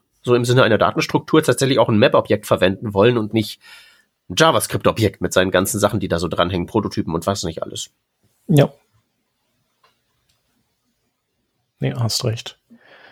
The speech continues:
Speaker 2: Äh, Browser-Support ist, ähm, also angeblich soll das in allen Browsern,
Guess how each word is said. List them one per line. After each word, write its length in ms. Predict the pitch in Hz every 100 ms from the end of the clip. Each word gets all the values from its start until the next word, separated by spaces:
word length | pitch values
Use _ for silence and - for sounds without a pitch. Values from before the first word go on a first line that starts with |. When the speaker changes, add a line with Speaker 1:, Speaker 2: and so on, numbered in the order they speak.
| _ _ -
Speaker 2:
Äh, 220 | 123 117
Browser-Support 1120 | 107 113 135 196 190 185 - 190 214 - - _ _
ist, 480 | - 147 - - -
ähm, 380 | - 127 127 123
also 220 | 131 131
angeblich 800 | - 156 147 147 160 156 151 - 196
soll 420 | 139 143 139 139
das 420 | 131 127 - - _
in 280 | 127 120 - _
allen 440 | 113 127 190 185
Browsern, 720 | 160 131 143 160 156 160 165